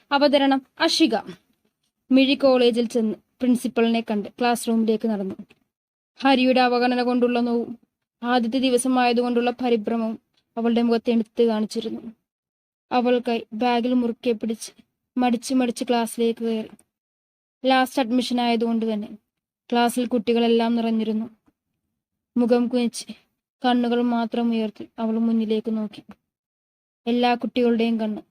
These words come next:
അവളിലാണെന്ന് കണ്ട് അവൾക്ക് ഭയം തോന്നി. മിഴി പെൺകുട്ടികളുടെ സൈഡിലെ ഓരോ ബെഞ്ചിലായി കണ്ണോടിച്ചു.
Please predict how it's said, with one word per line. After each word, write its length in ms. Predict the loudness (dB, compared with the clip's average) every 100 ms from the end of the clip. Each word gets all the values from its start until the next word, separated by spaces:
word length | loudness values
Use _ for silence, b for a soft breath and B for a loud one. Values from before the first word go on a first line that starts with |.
| _ _ -8
അവളിലാണെന്ന് 600 | -2 0 2 0 0 0
കണ്ട് 220 | 0 0
അവൾക്ക് 240 | 0 -2 -2
ഭയം 320 | 0 0 0
തോന്നി. 280 | -2 -4 -8 _ _ _ _ _ _ _ _ 2
മിഴി 180 | 4
പെൺകുട്ടികളുടെ 640 | 4 2 2 0 0 2 0
സൈഡിലെ 460 | 0 -2 -2 -4 -10 B _ _
ഓരോ 300 | 0 2 4
ബെഞ്ചിലായി 480 | 4 2 2 2 2
കണ്ണോടിച്ചു. 600 | 0 -2 0 -2 -6 -12